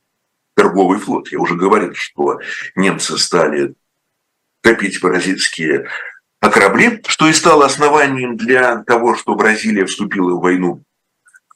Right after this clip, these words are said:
Вот. Но бразильские корабли и,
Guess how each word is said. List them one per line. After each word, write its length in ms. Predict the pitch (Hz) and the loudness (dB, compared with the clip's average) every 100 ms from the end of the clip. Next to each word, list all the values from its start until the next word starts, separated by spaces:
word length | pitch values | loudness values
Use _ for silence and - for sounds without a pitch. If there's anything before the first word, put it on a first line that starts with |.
| 135 - | -14 2
Вот. 560 | 95 214 - 120 90 - - | 2 2 2 2 0 -8 -20
Но 200 | - 107 | -6 -2
бразильские 840 | - 110 98 190 190 - 160 156 127 | 2 2 2 -2 -2 -4 -2 0 0
корабли 680 | - 98 101 110 156 147 110 | 0 0 0 0 -2 -2 -4
и, 520 | - 95 107 123 135 | -4 -4 -2 -2 -4